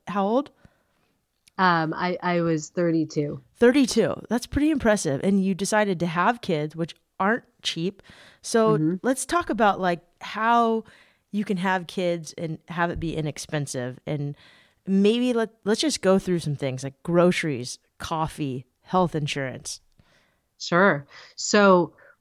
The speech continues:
Speaker 2: uh, I always like to say it's more expensive to have kids or pets than to not have them, but it doesn't have to cost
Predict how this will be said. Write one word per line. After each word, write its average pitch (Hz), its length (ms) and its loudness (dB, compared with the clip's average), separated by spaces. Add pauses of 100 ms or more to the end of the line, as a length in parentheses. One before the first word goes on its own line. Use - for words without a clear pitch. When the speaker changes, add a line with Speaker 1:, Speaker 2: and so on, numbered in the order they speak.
(120)
Speaker 2:
uh, 185 260 8
I 196 120 4
always 240 200 4
like 214 160 0
to 202 100 -4
say 165 240 -2
it's 170 240 -6
more 190 200 4
expensive 208 420 2
to 208 80 2
have 170 240 4
kids 156 600 -2
or 208 120 6
pets - 460 -4
than 175 220 2
to 165 140 -4
not 147 360 0
have 220 220 2
them, 240 280 0
but 196 140 2
it 185 140 2
doesn't 196 240 4
have 175 120 0
to 170 80 -8
cost 156 460 4